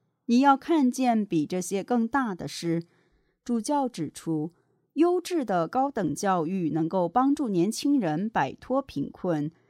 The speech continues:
也能够让他们更好地服务社会，并进一步深化自己的信仰。他同时强调，司铎和教友领袖也需要接受更多培育。除了信仰知识，他们还需要具备知识、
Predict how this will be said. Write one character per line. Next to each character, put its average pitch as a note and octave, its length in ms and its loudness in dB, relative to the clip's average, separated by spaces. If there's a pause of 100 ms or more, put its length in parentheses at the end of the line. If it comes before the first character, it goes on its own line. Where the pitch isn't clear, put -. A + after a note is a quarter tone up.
(140)
也 C#4+ 160 2
能 D4 220 4
够 D#4+ 240 2
让 G#3 260 0
他 F#3 160 -4
们 D#3+ 260 0
更 B3+ 240 0
好 E3 280 -2
地 D#3+ 280 -2
服 F#3 240 -6
务 A3 80 -2
社 E3 280 -4
会， D#3+ 400 -4 (440)
并 D4+ 280 6
进 F4+ 260 2
一 G3+ 80 0
步 G#3 180 0
深 C#4 240 -2
化 C#4 220 0
自 A3+ 220 -6
己 D#3 180 -6
的 B2 140 -6
信 F3+ 320 -2
仰。 D#3 240 -4 (280)
他 D4+ 140 2
同 C#4 240 4
时 B3 180 -4
强 D3+ 320 -6
调， E3 360 -2 (160)
司 A#3 260 -6
铎 F3+ 400 0
和 G3+ 260 -2
教 D#4 220 0
友 G#3 160 0
领 G3+ 260 -2
袖 G3 320 0
也 E3+ 280 0
需 - 180 -4
要 C#4 180 4
接 B3 200 -2
受 A#3 200 0
更 A#3 240 0
多 A#3+ 200 0
培 F3+ 240 -6
育。 E3 380 -2 (460)
除 C#4+ 200 -2
了 D#4 120 4
信 D#4+ 300 2
仰 E3 220 -2
知 B3 200 0
识， G#3 360 0 (320)
他 A#3 80 2
们 G#3 120 2
还 F3+ 300 -2
需 - 160 -4
要 A3 180 4
具 A3+ 220 -6
备 G3 240 0
知 D4 300 -2
识、 E3 360 -2